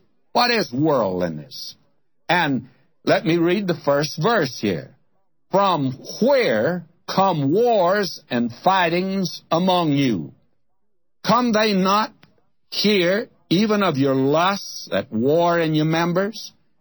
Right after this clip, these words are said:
Ye lust and have not, ye kill and desire to have and cannot obtain, ye fight and war, yet ye have not because ye ask not."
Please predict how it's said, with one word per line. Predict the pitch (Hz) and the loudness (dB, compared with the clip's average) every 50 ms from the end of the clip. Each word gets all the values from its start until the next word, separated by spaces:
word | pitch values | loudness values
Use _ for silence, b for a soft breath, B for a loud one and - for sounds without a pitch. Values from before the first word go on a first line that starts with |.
| _ _ _ _ _ | _ _ _ _ _
Ye | - 143 165 170 | 0 2 2 2
lust | 160 151 160 160 175 190 208 233 226 - - - - - - _ - - _ _ | 2 2 2 2 2 2 0 0 -4 -6 -10 -12 -14 -14 -16 _ -20 -20 _ _
and | - 147 147 151 143 127 110 | -2 0 2 2 0 0 -2
have | - - - - 170 208 226 226 196 156 | -6 -6 -2 0 2 2 2 2 0 0
not, | 147 135 135 143 165 - - - _ _ _ | 0 2 2 2 2 0 -2 -8 _ _ _
ye | - 123 143 143 139 - - | -2 0 0 0 -2 -6 -10
kill | - - - 240 233 202 185 196 220 254 294 b b b b | -4 0 2 2 4 4 2 2 0 0 -4 b b b b
and | - - 139 151 147 | -2 0 0 2 2
desire | 135 131 120 - - 143 156 196 226 233 233 196 | 0 0 -2 -2 -2 0 2 2 4 2 2 0
to | 139 123 | 0 0
have | 120 139 170 202 196 156 | 0 0 0 0 0 0
and | 127 110 92 - - | -2 -2 -4 -6 -4
cannot | - 190 233 254 233 202 170 143 | -2 0 0 2 2 2 2 2
obtain, | 127 120 110 - - - 156 185 202 202 202 202 196 B B B B _ | 0 -2 -4 -4 -4 -2 0 0 0 0 -2 -2 -4 B B B B _
ye | - 127 135 135 | 0 0 0 0
fight | 135 - - 165 180 202 202 202 - - - - | -2 -4 0 2 2 2 2 0 -2 -4 -6 -4
and | 131 120 120 113 | -2 -2 0 0
war, | 113 135 160 185 196 196 202 202 208 202 196 - _ _ _ _ _ _ _ _ - | 0 2 2 2 4 4 2 2 0 -2 -4 -8 _ _ _ _ _ _ _ _ -2
yet | 143 165 190 196 208 - - | 2 2 2 2 0 -2 -2
ye | 165 170 190 180 | 0 0 2 2
have | 151 165 190 185 156 135 | 2 2 2 0 0 0
not | 143 165 185 190 - - | 0 2 0 0 0 -2
because | 170 165 - - 180 185 185 165 - 160 | -2 -2 0 2 2 2 2 0 0 0
ye | 165 175 | 0 2
ask | 180 180 180 151 135 123 - - | 2 2 2 0 -2 -4 -6 -4
not." | - 120 120 101 82 69 | -2 -2 0 0 -2 -4